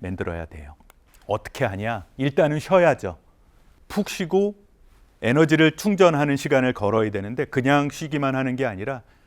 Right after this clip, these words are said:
걷고 산책하고 햇빛 보고. 나라 연구들을 다 조사를 했어요. 빅데이터 분석을 했더니 "그럼 어떤 운동을 하냐?" "난 운동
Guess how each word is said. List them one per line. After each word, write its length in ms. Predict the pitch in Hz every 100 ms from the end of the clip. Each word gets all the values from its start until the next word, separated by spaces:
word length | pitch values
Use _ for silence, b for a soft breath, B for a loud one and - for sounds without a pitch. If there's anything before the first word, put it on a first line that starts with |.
| _ -
걷고 800 | 113 110 - _ - 180 196 - _ -
산책하고 1000 | - 143 - 147 - 127 117 160 180 190 -
햇빛 380 | 185 - 160 -
보고. 340 | 95 - 80 _ _ _ b b b b b
나라 500 | 123 147 170 175 165
연구들을 600 | 131 147 151 147 156 151
다 400 | 147 117 92 _ _ -
조사를 440 | 127 127 135 123
했어요. 380 | 120 - 113 113
빅데이터 520 | 139 123 175 170 156
분석을 380 | 139 131 123 117
했더니 480 | 104 117 143 151 92 -
"그럼 160 | - 151 101
어떤 240 | 160 156
운동을 340 | 139 127 117
하냐?" 360 | 104 117 139 98
"난 160 | 113 117
운동 380 | 120 139 127